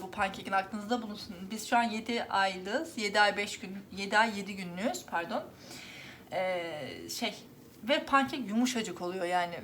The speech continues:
Çok lezzetli oluyor. Elma da böyle tatlılık veriyor, şekerlilik veriyor. Hani ben acaba, e, aslında dün yaptım ben bunu. Ama hani yedirmem diye düşünüyordum. Çünkü pankek yani gene de biraz daha olsa şey,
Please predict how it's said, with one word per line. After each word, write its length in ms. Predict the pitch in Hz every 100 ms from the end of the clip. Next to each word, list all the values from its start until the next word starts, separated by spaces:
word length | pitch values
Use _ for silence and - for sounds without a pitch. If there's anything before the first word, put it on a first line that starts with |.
| -
Çok 200 | 240 226
lezzetli 440 | 214 190 196 - 233
oluyor. 280 | 226 302 240
Elma 320 | 226 240 277
da 160 | 302
böyle 180 | 254 254
tatlılık 480 | 254 247 - 226 240
veriyor, 320 | 214 180 220
şekerlilik 1080 | - 202 - 196 190 - - 190 196 196 -
veriyor. 380 | 180 170 185 294 - - - - - - - - - - - - - -
Hani 240 | 226 226
ben 100 | 247
acaba, 520 | 240 240 240 240 - - -
e, 40 |
aslında 500 | 202 185 220 226 254
dün 120 | 240 277
yaptım 420 | 285 277 - 381 320
ben 200 | 240 233
bunu. 200 | 269 719 - - - - - -
Ama 260 | 302 359
hani 180 | 339 277
yedirmem 480 | 262 247 269 294 277
diye 120 | 240
düşünüyordum. 400 | - - 220 254
Çünkü 260 | 262 254 -
pankek 420 | 254 247 240 -
yani 220 | 220 196
gene 220 | 233 247
de 100 | 233
biraz 320 | 226 233 220 208
daha 220 | 202 196
olsa 200 | 208 254
şey, 300 | - 185